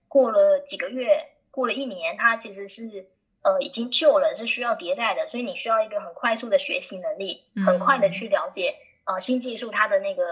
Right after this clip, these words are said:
Speaker 1: 核心是什么，然后它要解决的是什么问题。
Speaker 2: 嗯。
Speaker 1: 那这个变化，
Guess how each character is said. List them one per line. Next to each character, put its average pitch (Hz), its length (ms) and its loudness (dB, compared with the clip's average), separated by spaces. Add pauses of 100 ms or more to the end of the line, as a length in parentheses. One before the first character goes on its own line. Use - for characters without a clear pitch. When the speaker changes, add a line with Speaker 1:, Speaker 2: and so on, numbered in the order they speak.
(280)
Speaker 1:
核 - 240 8
心 254 220 -2
是 254 100 -6
什 - 160 -8
么， - 180 -8
然 196 100 0
后 208 100 -2
它 220 120 4
要 226 120 0
解 - 140 -8
决 - 120 -6
的 294 120 -2
是 202 80 -16
什 - 140 -18
么 - 100 -10
问 214 260 0
题。 - 340 -20
Speaker 2:
嗯。 185 280 -4
Speaker 1:
那 240 120 4
这 381 200 -6
个 285 160 2
变 247 260 2
化， 247 400 2